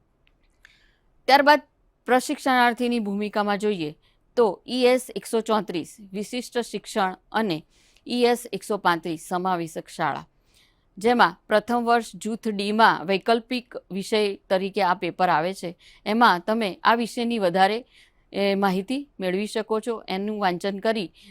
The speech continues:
અને વિશિષ્ટ બાળકના વ્યક્તિગત અભ્યાસની સમસ્યાઓ વિશેનું, પદ્ધતિ અને કસોટી વિશેનું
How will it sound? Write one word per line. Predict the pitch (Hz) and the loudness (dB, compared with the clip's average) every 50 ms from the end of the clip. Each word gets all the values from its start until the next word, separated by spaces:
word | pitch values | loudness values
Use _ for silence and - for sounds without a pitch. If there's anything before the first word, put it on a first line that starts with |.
| - - | -12 -6
અને | - 214 226 220 180 160 - _ _ _ _ _ _ _ _ _ _ _ _ _ _ _ _ _ _ - | -4 -2 0 0 -2 -2 -4 _ _ _ _ _ _ _ _ _ _ _ _ _ _ _ _ _ _ -8
વિશિષ્ટ | 190 220 - - 302 294 - - 262 | -6 -6 -4 -2 -2 -2 0 2 4
બાળકના | 226 202 180 180 180 180 180 190 196 202 170 147 156 | 8 10 10 10 10 8 4 2 -2 -2 -2 -2 -2
વ્યક્તિગત | 165 190 196 _ _ - 240 226 196 208 208 202 - | -2 -4 -4 _ _ -10 -8 -6 -2 -2 -2 -2 -2
અભ્યાસની | - 185 170 156 185 190 190 202 190 - - - 185 190 202 196 175 | -6 -8 -6 -2 2 2 2 2 0 -4 -12 -14 -12 -8 -8 -8 -6
સમસ્યાઓ | - 175 165 170 175 175 - - 202 196 208 208 | -6 -6 -4 -4 -4 -6 -6 -4 -2 0 0 0
વિશેનું, | 196 202 196 - - 208 208 208 208 208 - _ _ - - _ _ | -2 -6 -8 -8 -8 -8 -8 -8 -12 -14 -16 _ _ -20 -20 _ _
પદ્ધતિ | - 190 170 156 208 208 202 - 240 233 220 - _ - | 2 2 4 4 2 0 0 0 -4 -6 -6 -10 _ -6
અને | - 220 226 208 165 151 - _ _ _ _ - | -2 0 0 0 0 -2 -4 _ _ _ _ 0
કસોટી | 214 214 - 247 240 233 233 196 | 0 2 2 0 0 0 0 -4
વિશેનું | 185 170 - 190 190 196 202 202 196 | -4 -4 -6 -6 -6 -6 -6 -10 -12